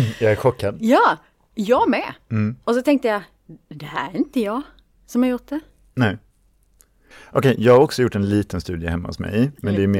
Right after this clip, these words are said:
Speaker 1: mer genom att jag har tänkt på sopor hemma, hur det funkar hemma hos mig.
Speaker 2: Du, det gör jag varje dag.
Speaker 1: Ja. Eh,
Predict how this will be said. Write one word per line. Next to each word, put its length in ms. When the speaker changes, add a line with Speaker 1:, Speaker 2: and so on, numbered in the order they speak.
Speaker 1:
mer 60
genom 300
att 100
jag 60
har 60
tänkt 340
på 180
sopor 460
hemma, 300
hur 180
det 60
funkar 240
hemma 140
hos 80
mig. 240
Speaker 2:
Du, 160
det 80
gör 140
jag 80
varje 280
dag. 220
Speaker 1:
Ja. 220
Eh, 420